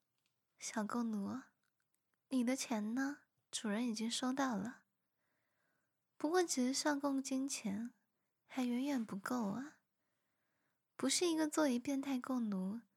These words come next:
能获得最大的快乐。你想不想再上供一些别的东西呢？把更多的东西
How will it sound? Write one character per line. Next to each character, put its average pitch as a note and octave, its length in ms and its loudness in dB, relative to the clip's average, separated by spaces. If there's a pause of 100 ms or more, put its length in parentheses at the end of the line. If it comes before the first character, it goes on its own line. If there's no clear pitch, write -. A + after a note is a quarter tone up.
(260)
能 A3+ 120 -4
获 C4+ 200 -2
得 A3+ 160 -2
最 B3 220 -4
大 C4 220 -2
的 G#3 100 0
快 - 260 -6
乐。 G#3+ 260 -6 (1700)
你 D#4+ 100 -4
想 E4 160 2
不 D#4 80 0
想 D4 200 2
再 C#4 140 2
上 C#4+ 220 0
供 C#4+ 160 2
一 C#4 40 0
些 C4+ 200 0
别 G3 160 -2
的 G3 80 0
东 A3+ 220 -4
西 - 200 -6
呢？ A#3 220 -4 (1300)
把 A3+ 140 -4
更 B3+ 300 -2
多 A#3 180 0
的 A#3 80 0
东 A#3 260 -2
西 A#3+ 460 -4